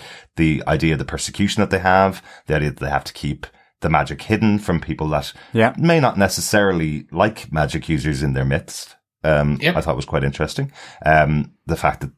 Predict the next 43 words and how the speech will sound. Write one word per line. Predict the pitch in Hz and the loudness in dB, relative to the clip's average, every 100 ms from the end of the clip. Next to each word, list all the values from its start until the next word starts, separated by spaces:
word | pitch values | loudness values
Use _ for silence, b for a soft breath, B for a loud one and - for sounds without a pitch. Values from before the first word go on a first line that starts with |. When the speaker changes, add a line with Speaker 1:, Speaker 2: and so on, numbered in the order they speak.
| - | -12
Speaker 1:
she, | - 80 71 69 | -6 -6 -6 -8
her | - 76 | -6 -2
father's | - 80 76 65 | 2 2 0 -2
really | 78 127 104 | 2 4 2
worried | 67 67 64 - | 0 -4 -6 -6
about, | 64 - - - | -6 -8 -10 -10
uh, | - | -8
about | - - | -6 -4
her | 92 | -4
being | - 65 | -4 -6
caught, | 131 65 76 - B B B _ | -4 -2 -2 -4 B B B _
and | 95 95 | 0 4
rightly | 101 101 104 | 4 2 -2
so. | - 85 | 0 0
When | 76 73 | 0 0
they | 73 | -2
return | 73 82 73 | 0 -2 2
home, | 87 92 90 | 0 0 -2
the | 87 | 0
house | 95 90 | -2 -2
has | 87 | -4
been | 85 | -2
burnt | 92 92 | 0 0
down, | - 107 80 | 0 2 0
and | 69 69 | 0 0
that | 73 - b b b - | 0 -2 b b b -6
little | 85 | -4
dragon | 71 95 85 85 | 0 2 2 2
tear | 80 98 92 | -2 0 0
symbol | - 92 76 76 | 2 0 0 -2
once | 71 73 - | -2 -4 -4
again | 76 73 69 67 | -2 0 0 -2
is, | 57 71 67 - - | -4 -6 -6 -6 -6
uh, | 73 69 69 | -4 -4 -4
is | 69 | -4
marking, | 76 76 - 69 67 | 0 0 0 -10 -8
is | 76 | -6
marked | 73 76 71 69 | -2 -2 -2 -6
on | 64 | -6
the | |
side | 65 67 65 | -4 -4 -4
of | 67 | -4
their, | 69 | -6